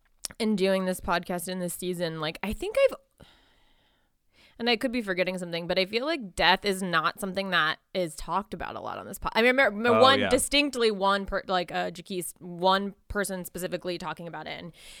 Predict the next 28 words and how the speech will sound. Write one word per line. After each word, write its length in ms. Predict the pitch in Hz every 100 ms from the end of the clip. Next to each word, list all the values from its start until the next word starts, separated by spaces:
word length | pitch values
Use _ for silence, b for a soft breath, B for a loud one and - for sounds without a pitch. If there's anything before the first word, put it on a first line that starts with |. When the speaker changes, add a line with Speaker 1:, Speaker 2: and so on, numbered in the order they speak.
| B
Speaker 1:
it 160 | 185 180
was 360 | 175 165 165
like, 280 | 170 147 - b b b
I 60 |
was 100 | 190
like, 140 | 190 160
"Yeah, 280 | 165 170 92 - -
I 140 | 196
get 200 | 175 165
that." 200 | - 95 - b b b
Speaker 2:
Uh-huh. 80 | 220
Speaker 1:
Um, 360 | 214 185 170 - 180 -
but 120 | 269
other 160 | 294 453
than 80 | 453
that, 260 | 285 330 -
people 480 | 233 233 285 277 269
don't 240 | 240 240
talk 180 | 226 262
about 220 | 240 165
it, 40 | 160
and, 100 | 190
like, 180 | 196 185
I'm 180 | 202 202
curious 400 | - 226 233 240
if 120 | 214
it's 200 | 208 -
because, 880 | - 196 - 196 180 175 175 - -